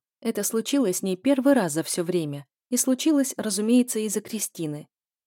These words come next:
Женя проснулась, как всегда, по будильнику в половине восьмого, разлепила глаза и еще полусонная поползла в ванную.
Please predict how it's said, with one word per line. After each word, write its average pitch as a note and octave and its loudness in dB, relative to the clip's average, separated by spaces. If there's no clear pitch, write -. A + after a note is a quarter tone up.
Женя G3+ 0
проснулась, G#3+ 0
как G3 -6
всегда, A3 -2
по A#3 -10
будильнику F#3 -4
в - -10
половине F#3 0
восьмого, D#3+ -4
разлепила F#3 0
глаза D3+ -2
и C4 4
еще B3+ 2
полусонная B3 2
поползла G#3 -4
в G3 -10
ванную. C#3+ -4